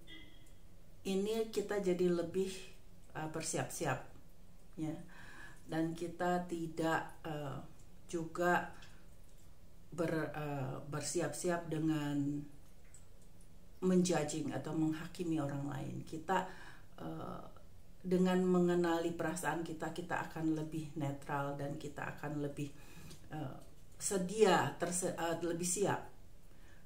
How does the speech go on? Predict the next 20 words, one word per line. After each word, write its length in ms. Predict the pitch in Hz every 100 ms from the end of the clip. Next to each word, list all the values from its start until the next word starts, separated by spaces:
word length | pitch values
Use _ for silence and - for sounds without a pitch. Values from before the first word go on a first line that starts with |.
| -
untuk, 480 | 165 165 160 156 -
eh, 200 | 156 151 156
menghadapi 560 | 151 165 151 147 175
kemungkinan-kemungkinan 1300 | - 165 156 156 151 143 156 147 151 - 139 143 131 131 - - - - - - - - -
di 120 | 180
luar 240 | 180 180 175
sana. 400 | 262 247 147 -
Karena 320 | 165 165 190 226
yang 260 | 220 190
bisa 300 | 175 175 185
kita 240 | 185 180 180
kontrol 400 | 170 180 185 180
adalah 400 | 180 170 156 156
perasaan 500 | 156 151 - 147 160
kita, 320 | 190 190 139 139 - - - -
tapi 240 | - 202 196
kita 240 | 185 180
tidak 320 | 175 160 143
bisa 240 | 165 - 165
mengkontrol, 800 | 156 - 143 151 147 143 147